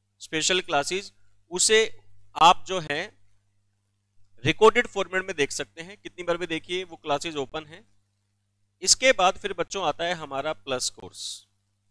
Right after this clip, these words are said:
इसके बाद आता है हमारा plus course। और ये जो plus course है बच्चे, ये paid course रहता है,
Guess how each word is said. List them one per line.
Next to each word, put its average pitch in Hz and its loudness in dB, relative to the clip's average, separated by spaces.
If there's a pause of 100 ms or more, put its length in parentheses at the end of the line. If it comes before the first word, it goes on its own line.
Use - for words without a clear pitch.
(1000)
इसके 208 -2
बाद 175 2
आता 156 2
है 165 -4
हमारा 143 -4 (520)
plus 151 2 (160)
course। 120 -4 (260)
और 156 -2
ये 180 4
जो 202 0 (480)
plus 226 4
course 165 -6
है 160 0
बच्चे, 170 -10 (300)
ये 165 -4 (420)
paid 202 4
course 165 -10
रहता 143 -2
है, 175 -10